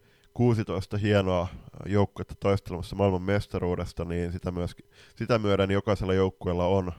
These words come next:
on tämmönen lähettiläs. Ää, tässä oli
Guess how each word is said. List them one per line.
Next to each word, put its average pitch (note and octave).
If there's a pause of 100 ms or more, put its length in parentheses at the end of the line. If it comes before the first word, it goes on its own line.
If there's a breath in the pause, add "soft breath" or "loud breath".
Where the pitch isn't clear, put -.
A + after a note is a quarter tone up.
(140)
on F#2
tämmönen F2 (400 soft breath)
lähettiläs. G#2+ (100)
Ää, F#2
tässä A#2
oli G#2